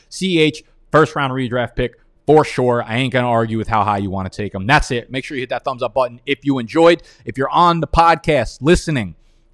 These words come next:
I would really, really, really, really appreciate a review down below. So let me know you appreciate the work we're putting in over here.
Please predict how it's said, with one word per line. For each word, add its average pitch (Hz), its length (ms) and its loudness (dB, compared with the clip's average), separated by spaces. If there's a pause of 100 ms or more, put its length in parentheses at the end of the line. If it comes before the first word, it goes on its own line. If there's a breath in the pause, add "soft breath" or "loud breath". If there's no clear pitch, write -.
I 117 100 2
would 120 280 0 (260)
really, 147 380 4
really, 139 240 2
really, 131 200 2
really 123 300 0
appreciate 113 600 -4
a 113 60 -4
review 98 460 -6 (120)
down 104 220 -2
below. 90 380 -6 (300)
So - 120 -14
let 143 100 0
me 147 100 2
know 131 160 0
you 120 120 0
appreciate 107 420 -6
the 104 60 -6
work 95 240 -6
we're 95 60 -6
putting 104 280 -10
in 98 160 -8
over 95 220 -6
here. 95 260 -6